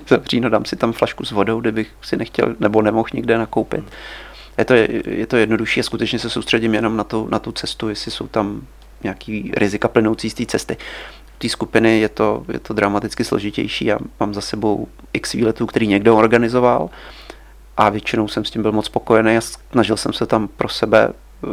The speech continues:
nabrat know-how. Taky mám za sebou pár cest, který jsem organizoval já. Tam jsem se zase snažil uplatnit jako všechno, co jsem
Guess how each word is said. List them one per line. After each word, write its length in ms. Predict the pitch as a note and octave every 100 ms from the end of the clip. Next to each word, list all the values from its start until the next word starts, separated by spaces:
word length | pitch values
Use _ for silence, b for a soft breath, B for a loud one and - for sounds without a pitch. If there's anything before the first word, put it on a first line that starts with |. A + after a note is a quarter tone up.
| G#2 G#2
nabrat 360 | - G#2+ A2 A#2
know-how. 460 | A#2 A#2 A#2 D#3+ E3+
Taky 240 | - -
mám 200 | A2+ A2+
za 60 | A2
sebou 200 | - A#2+
pár 180 | A2 G#2
cest, 140 | -
který 160 | - G#2+
jsem 160 | A2+
organizoval 500 | A2+ A2+ A2 A#2 A2
já. 220 | G2+ G#2
Tam 180 | - A2
jsem 160 | - A2+
se 120 | A2+
zase 240 | G#2+ -
snažil 360 | A2+ A2 A#2 A#2
uplatnit 500 | A2 A#2+ A2 G#2+ -
jako 180 | G#2+ -
všechno, 320 | - - A2
co 160 | - -
jsem 260 | B2 A2